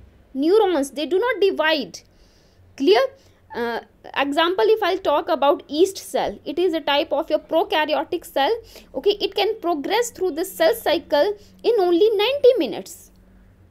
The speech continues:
Clear? So it vary from cell to cell. Understood? Means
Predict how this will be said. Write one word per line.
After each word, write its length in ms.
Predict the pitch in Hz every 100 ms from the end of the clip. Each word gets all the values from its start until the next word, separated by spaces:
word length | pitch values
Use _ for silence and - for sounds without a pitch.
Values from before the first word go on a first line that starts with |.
| _ _ _ _ _
Clear? 200 | 320 494
So 120 | 554 494
it 120 | 494
vary 420 | 233 302 339 370 494 - -
from 300 | - 302 349
cell 300 | 381 330 330
to 180 | 381 415
cell. 360 | 403 262 202 - - _ _ _ _ _ _ _ _ _
Understood? 560 | 233 269 320 - 392 440 - - _ - _ _ _ _ _ _ _ _ _ _ _ _ _ -
Means 340 | 247 320 403